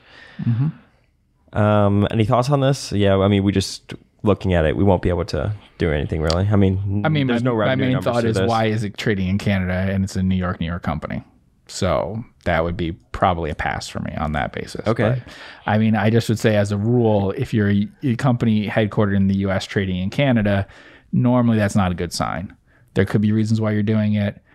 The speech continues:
Speaker 1: I don't know, but I've never found it to be good.
Speaker 2: <laughs>
Speaker 1: Um,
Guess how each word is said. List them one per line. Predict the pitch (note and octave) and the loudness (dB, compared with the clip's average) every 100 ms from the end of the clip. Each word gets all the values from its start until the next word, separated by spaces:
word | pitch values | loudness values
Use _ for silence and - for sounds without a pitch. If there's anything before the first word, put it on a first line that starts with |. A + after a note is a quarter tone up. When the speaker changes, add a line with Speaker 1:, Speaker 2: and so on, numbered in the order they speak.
| - - - | -20 -16 -2
Speaker 1:
I | A2 | 0
don't | G#2+ G#2 | 2 2
know, | G2+ G2+ | 2 0
but | A2 F#2 | 0 0
I've | G2 G#2 | 2 2
never | G#2 F#2 | 2 0
found | G2+ F#2 C#2+ | -4 -4 -6
it | |
to | - | -6
be | F2 | -6
good. | E2+ C2 - - - | -4 -6 -6 -10 -2
Speaker 2:
<laughs> | A#2 F3+ E3 G2+ | 0 0 -2 -2
Speaker 1:
Um, | F#2 F2+ F2 E2+ F2 | -2 -2 -2 -4 -4